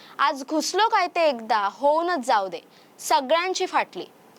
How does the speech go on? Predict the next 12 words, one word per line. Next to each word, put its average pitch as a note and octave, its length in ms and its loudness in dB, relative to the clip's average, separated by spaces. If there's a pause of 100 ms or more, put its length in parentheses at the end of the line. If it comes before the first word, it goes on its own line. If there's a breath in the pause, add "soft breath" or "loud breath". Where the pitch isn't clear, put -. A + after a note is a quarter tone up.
(400 loud breath)
या F4+ 160 4
पोस्टमुळे E4+ 760 0
हा B3+ 240 0
विषय B3 480 0
व्हायरल A#3 480 2
झाला G#3 460 0
आणि A3 180 -2
मराठी B3 480 0
अमराठी C4 500 -2
वादाला A3 460 2
पुन्हा A#3 440 -2
एकदा A3 260 -2